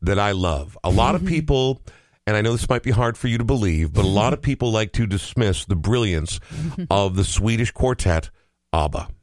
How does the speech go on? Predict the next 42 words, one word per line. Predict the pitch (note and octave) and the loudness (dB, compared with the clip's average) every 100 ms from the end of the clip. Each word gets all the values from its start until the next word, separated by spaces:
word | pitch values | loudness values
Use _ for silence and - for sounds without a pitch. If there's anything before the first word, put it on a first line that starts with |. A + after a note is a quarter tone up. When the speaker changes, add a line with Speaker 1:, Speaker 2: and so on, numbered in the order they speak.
| _ - - _ - | _ -20 -20 _ -10
Speaker 2:
They | B3+ | -8
do. | D4+ E4 E3 D3+ - | -4 -4 -4 -4 -4
And | G#3+ | -4
you | A#3+ | -4
know | B3 | -2
what? | B3+ E3 | 0 0
Speaker 1:
I | |
don't | G3 A#3 | 2 2
Speaker 2:
That, | F4+ | 2
Speaker 1:
get | - - | 2 2
it. | - | 0
Speaker 2:
that | - E4 C#4+ | 0 0 0
dismissal | F4+ - D4+ - D4 A3 | -4 -4 -4 -4 -4 -4
is | G#3+ | -4
what | A#3 - | -6 -6
launched | A3+ C4+ - - | -6 -6 -8 -8
us. | D#3 D#3 - | -8 -10 -10
It | G#3+ A3 | -6 -4
really | B3+ C#4+ C4 | -4 -4 -4
was | A3 G#3+ - | -4 -6 -8
just | G#3+ - | -8 -8
kind | - G#3+ G3+ | -6 -6 -6
of | F#3 | -4
a, | F#3 F3 E3 | -4 -4 -4
a | F#3+ | -6
spite | - - A3 - - - - | -8 -6 -6 -6 -12 -16 -6
band | F3+ E3 D#3+ E3 F3+ | -4 -4 -6 -10 -8
that | F3+ | -8
was | F#3+ F#3 | -6 -6
created | - G3 F3+ F3 E3+ D#3 - | -6 -6 -6 -6 -8 -10 -12
because, | F3 F3+ E3 D#3+ F3 | -10 -8 -8 -6 -4
uh, | D#3+ D#3 | -4 -4
there | F#3 F#3 | -6 -6
was | F#3 | -6
a | |
Facebook | F#3 G3+ F#3+ F#3 - | -6 -6 -6 -8 -10
thread | F3+ F3+ E3+ E3 - _ - | -6 -4 -4 -8 -18 _ -10
with | F#3+ - | -8 -8
people | G3 F3+ | -8 -8
putting | - G3 F#3 | -8 -8 -6
down | F3+ F3 A#3+ G3+ - D#3+ - | -6 -6 -6 -6 -10 -14 -14
abba. | D3+ E3 E3 | -12 -10 -10